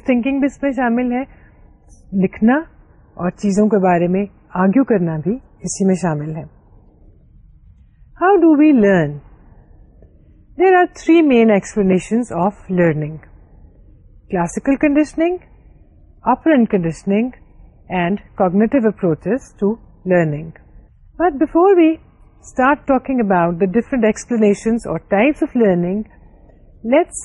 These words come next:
have a look at the basic terminology that we use in learning, no matter whether we are talking about classical conditioning, operant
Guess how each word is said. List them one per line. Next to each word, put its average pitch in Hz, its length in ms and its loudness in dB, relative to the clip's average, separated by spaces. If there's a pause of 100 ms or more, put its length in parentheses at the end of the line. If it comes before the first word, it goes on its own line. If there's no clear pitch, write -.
(180)
have 185 180 0
a 190 120 2
look 302 240 0
at 190 120 -2
the 180 120 -4 (100)
basic 226 400 -2
terminology 170 680 0 (500)
that 202 280 -2
we 202 80 -2 (100)
use 277 340 2 (640)
in 190 180 2
learning, 175 460 0 (280)
no 285 140 0
matter 285 420 2
whether 208 340 2
we 202 120 4
are 185 220 2
talking 202 300 0
about 165 420 -4
classical 208 440 -4
conditioning, 311 560 -2 (680)
operant 302 380 0